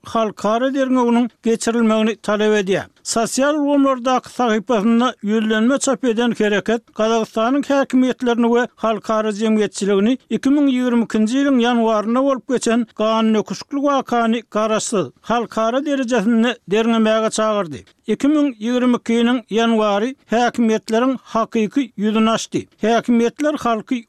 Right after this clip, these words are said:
onlar çyýlap azatlykdan we münasip durmuşdan mahrum etdiler. Garyplykdan we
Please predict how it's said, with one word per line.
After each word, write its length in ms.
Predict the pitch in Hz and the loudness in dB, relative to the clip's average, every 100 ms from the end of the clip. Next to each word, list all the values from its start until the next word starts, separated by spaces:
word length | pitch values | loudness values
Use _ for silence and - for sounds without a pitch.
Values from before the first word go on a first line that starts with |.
| - | -2
onlar 400 | 220 214 233 285 | 0 2 0 0
çyýlap 520 | - 277 254 247 247 | 0 0 0 0 0
azatlykdan 720 | 233 220 220 214 233 - 247 | -2 0 0 -2 -8 -4 0
we 220 | 240 220 240 _ | 2 2 -2 _
münasip 560 | 226 220 233 202 285 - | -2 0 0 -2 -4 -4
durmuşdan 560 | 269 247 - - 240 214 | 0 0 0 0 0 0
mahrum 500 | 214 214 - 233 233 | -2 -2 -2 0 2
etdiler. 400 | 208 - 170 117 - - | 0 -2 -4 -4 -10 -4
Garyplykdan 720 | 214 233 226 247 - 294 285 | 0 0 -2 -4 -4 0 2
we 140 | 269 | 2